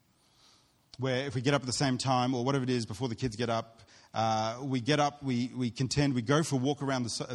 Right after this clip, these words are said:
around our suburb, we pray for our church, we pray for our leaders in the church, we pray for leaders in our community, uh, and we contend and we pray for the suburb of Mitcham. But this is a step we took, we want to take because we want to fight. We want to, we want to, with all our heart, mind, and soul, we want to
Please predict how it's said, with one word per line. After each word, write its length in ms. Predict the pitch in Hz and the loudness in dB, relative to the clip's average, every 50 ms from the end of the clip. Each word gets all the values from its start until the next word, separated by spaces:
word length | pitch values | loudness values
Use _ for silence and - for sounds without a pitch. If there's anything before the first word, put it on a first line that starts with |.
| 123 143 | -4 -2
around 160 | 139 135 127 | 0 0 0
our 80 | 117 | 0
suburb, 500 | 110 - 151 139 131 135 135 131 131 127 - - - - - - | 0 2 2 2 2 2 2 0 0 -2 -6 -12 -18 -14 -10 -10
we 60 | 110 | -8
pray 240 | - - 156 160 143 | -4 0 0 0 0
for 120 | 117 135 | 0 -2
our 80 | 113 - | -2 0
church, 460 | - - - 165 165 160 160 - - | -2 0 2 2 2 2 2 0 -2
we 80 | 143 | -4
pray 200 | 120 - 135 131 | -2 0 -2 -2
for 140 | 113 117 123 | 0 0 0
our 60 | 117 | 0
leaders 320 | 117 123 143 147 143 143 123 | 2 2 4 4 4 2 2
in 60 | 135 | 0
the 60 | 139 | -2
church, 260 | - - 139 135 107 | -2 -2 -2 -4 -4
we 60 | 110 113 | -4 -4
pray 100 | 123 113 | -4 -4
for 100 | 113 123 | -2 0
leaders 280 | 127 135 131 127 113 | 0 0 0 0 0
in 100 | 120 120 | 0 0
our 240 | 117 110 107 104 104 - - - - - - - - | 2 2 2 0 -2 -6 -12 -20 -20 -20 -14 -8 -2
community, 720 | 123 131 147 170 180 170 156 139 151 156 160 156 147 135 - - - - - | 2 4 6 6 6 4 4 4 4 2 2 0 -2 -4 -6 -12 -20 -6 0
uh, 180 | - 127 135 139 143 | 2 4 4 4 2
and 80 | 143 | 0
we 80 | 139 123 | -2 -2
contend 560 | - 143 131 - - - 135 165 165 151 135 | -2 -2 -2 -2 -2 -2 0 0 0 0 -2
and 120 | 123 120 | -2 -2
we 100 | 120 117 | -4 -4
pray 360 | 104 - - - 135 135 147 135 | -6 -8 -6 -4 -2 -2 -2 -2
for 220 | - 131 123 113 | -4 -6 -6 -6
the 80 | 104 95 | -6 -6
suburb 320 | - 127 110 110 104 92 | -8 -6 -6 -6 -6 -8
of 80 | 90 95 | -8 -8
Mitcham. 340 | 110 135 - - 90 80 92 - _ _ _ _ _ _ _ _ _ _ _ _ _ _ _ _ _ _ _ _ _ _ _ - | -10 -10 -10 -12 -14 -14 -16 -18 _ _ _ _ _ _ _ _ _ _ _ _ _ _ _ _ _ _ _ _ _ _ _ -4
But 80 | 135 | -4
this 80 | 143 170 | -2 0
is 80 | 208 | 0
a 40 | 208 | 0
step 260 | - - - 170 156 | 0 0 0 -2 -2
we 120 | 143 139 123 | -2 -2 -4
took, 260 | - - 156 147 - - - - - - - - - - 113 - - | -2 -2 -4 -4 -4 -8 -16 -18 -18 -20 -20 -20 -20 -20 -12 -6 -4
we 60 | 139 | -2
want 220 | 120 147 135 113 98 | 0 0 -2 -2 -4
to 100 | - - | -4 -4
take 220 | - 160 151 101 | -4 -4 -6 -6
because 160 | 120 113 107 | -8 -6 -4
we 60 | 120 | -2
want 160 | 127 147 135 104 | -2 -2 -2 -4
to 60 | - | -4
fight. 260 | - 139 135 120 90 - - - - - _ _ _ _ _ _ _ _ _ _ _ _ _ _ _ - | -4 -2 -2 -2 -4 -6 -12 -20 -20 -20 _ _ _ _ _ _ _ _ _ _ _ _ _ _ _ -6
We 60 | 139 | -2
want 140 | 143 151 143 | 0 0 0
to, 120 | 131 131 147 | 0 0 0
we 80 | 147 147 | 0 2
want 100 | 151 147 | 2 0
to, 40 | |
with 120 | 135 127 120 131 | 0 -2 -4 -4
all 160 | 139 143 151 | -2 0 0
our 80 | 147 117 | 0 0
heart, 380 | 98 92 101 104 120 127 113 | -2 -6 -6 -2 -2 -2 -2
mind, 120 | 113 113 107 | -2 -6 -8
and 80 | 98 | -8
soul, 200 | - - 135 139 | -8 -6 -4 -4
we 100 | 120 117 | -2 -2
want 320 | 110 110 120 131 135 113 101 | -2 -2 -2 -2 -2 -2 -4
to 200 | 110 104 98 | -6 -6 -6